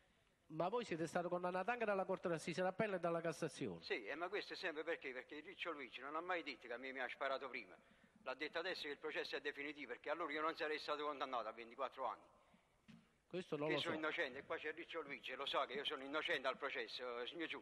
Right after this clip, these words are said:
Speaker 1: Ma tutto questo
Speaker 2: Lo sa molto bene, lo può ancora dire se io sono innocente o se sono
Speaker 1: Ma questo non
Speaker 2: colpevole.
Speaker 1: lo può dire a me, perché non ci posso fare
Speaker 2: Vabbè,
Speaker 1: io,
Speaker 2: ma
Speaker 1: però
Speaker 2: approfittando di questa situazione,
Speaker 1: potete
Speaker 2: insomma,
Speaker 1: chiedere
Speaker 2: voi
Speaker 1: la
Speaker 2: perché
Speaker 1: revisione.
Speaker 2: Un momento, lei sapeva,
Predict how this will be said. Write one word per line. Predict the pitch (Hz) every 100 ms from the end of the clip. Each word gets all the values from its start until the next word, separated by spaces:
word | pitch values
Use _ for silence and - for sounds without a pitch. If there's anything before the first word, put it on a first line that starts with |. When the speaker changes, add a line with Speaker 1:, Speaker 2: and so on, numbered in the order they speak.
| -
Speaker 1:
Ma | 156 160 165
tutto | 240 - 202
questo | 226 -
Speaker 2:
Lo | 170
sa |
molto | 208 180 185
bene, | 160 143 143
lo | 160
può | 156
ancora | 180 190 196
dire | 175 151 127
se | 120 143
io | 143
sono | 135 151
innocente | 151 160 175 156
o |
se | 147
sono | 139 165
Speaker 1:
Ma | -
questo | 269 269 247
non |
Speaker 2:
colpevole. | 254
Speaker 1:
lo | 254 233
può | 233
dire | 214
a | 202
me, | 185
perché | 151 -
non | 220 202
ci | 190
posso | 175 -
fare | 165 185
Speaker 2:
Vabbè, | 202
Speaker 1:
io, | 170
Speaker 2:
ma | 151
Speaker 1:
però | 214
Speaker 2:
approfittando | 170 185 208 170
di | 156
questa | 180 - 160
situazione, | 160 175 170 190
Speaker 1:
potete | 214 208
Speaker 2:
insomma, | 208 233
Speaker 1:
chiedere | 185 220
Speaker 2:
voi | 220
Speaker 1:
la | 220
Speaker 2:
perché | 220
Speaker 1:
revisione. | 220 - 240 139 101 107
Speaker 2:
Un |
momento, | 175 185 143 -
lei | 175 185
sapeva, | 180 170 208 156 131 117